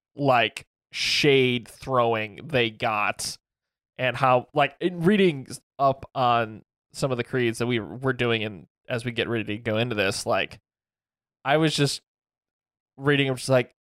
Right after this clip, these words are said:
"This is, like, this is some, like, hot theological goss." Like, there is a,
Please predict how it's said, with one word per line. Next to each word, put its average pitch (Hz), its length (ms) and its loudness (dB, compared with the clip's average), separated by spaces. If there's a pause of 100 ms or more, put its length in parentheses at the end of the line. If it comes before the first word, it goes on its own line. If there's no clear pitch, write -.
(360)
"This 147 420 0 (100)
is, 240 160 2 (300)
like, 151 300 0 (300)
this 190 360 0
is 466 160 4
some, 165 340 2
like, 139 240 4
hot 160 640 2
theological 143 840 4
goss." 131 680 2
Like, 127 340 2
there 196 220 2
is 190 140 2
a, - 80 2